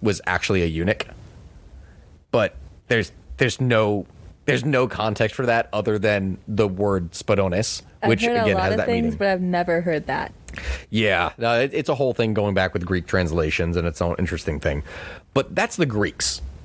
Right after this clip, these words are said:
Speaker 1: According to Muslim tradition, no man could lay eyes on another man's harem.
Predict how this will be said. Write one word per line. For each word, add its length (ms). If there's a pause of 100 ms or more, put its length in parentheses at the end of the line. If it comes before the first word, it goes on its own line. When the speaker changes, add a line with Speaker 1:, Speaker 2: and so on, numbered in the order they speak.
(260)
Speaker 1:
According 500
to 120
Muslim 460
tradition, 520 (180)
no 460
man 300
could 160
lay 300
eyes 300
on 80
another 320
man's 280
harem. 400